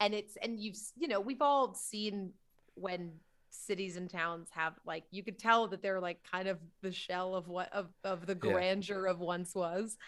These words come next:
Speaker 1: And so there's, like, weird castle, like, fake castles that are actually businesses there. There's, like, a,
Speaker 2: <laughs>
Speaker 1: more than one arcade. There's, like, ar-, there's bars down the beach called,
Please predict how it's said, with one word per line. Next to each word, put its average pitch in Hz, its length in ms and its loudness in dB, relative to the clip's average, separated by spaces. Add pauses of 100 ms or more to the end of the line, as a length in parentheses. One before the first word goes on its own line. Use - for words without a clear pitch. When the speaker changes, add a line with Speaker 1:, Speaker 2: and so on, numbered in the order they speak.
(420)
Speaker 1:
And 226 260 6
so 214 460 2 (560)
there's, 214 300 0
like, 185 280 4 (340)
weird 233 480 2
castle, 247 640 8
like, 220 200 4
fake 254 440 4
castles 233 640 6
that 208 100 2
are 190 80 4
actually 208 360 4
businesses 233 800 2
there. 226 500 8 (400)
There's, 254 280 12
like, 233 180 10
a, - 180 8
Speaker 2:
<laughs> 294 100 4
Speaker 1:
more 262 300 12
than 254 160 6
one 247 160 10
arcade. 233 800 10
There's, 240 300 8
like, 208 260 8 (460)
ar-, 240 180 12
there's 240 260 6
bars 226 500 10
down 262 200 8
the 254 80 6
beach 247 280 2
called, 220 300 8